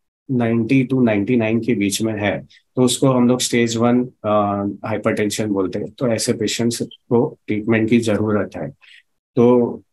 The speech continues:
इसके अलावा stage two जो है more than one sixty di-, systolic और stage two more than one hundred or equal to one hundred diastolic,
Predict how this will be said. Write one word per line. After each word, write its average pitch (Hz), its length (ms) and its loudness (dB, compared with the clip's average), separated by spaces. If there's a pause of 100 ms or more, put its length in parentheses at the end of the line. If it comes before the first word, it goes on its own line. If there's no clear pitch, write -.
(160)
इसके 127 280 0
अलावा 127 340 4
stage 131 520 -2
two 131 180 2
जो 127 180 0
है 127 220 2
more 117 280 2
than 123 220 2
one 117 320 0
sixty 123 380 -2 (320)
di-, 113 300 -2
systolic 120 480 -2
और 113 360 2
stage 113 380 0
two 120 400 2 (240)
more 117 280 4
than 117 320 2
one 120 340 0
hundred 117 340 2
or 120 100 0
equal 110 340 -2
to 113 60 -4
one 113 240 0
hundred 113 360 0
diastolic, 92 460 -4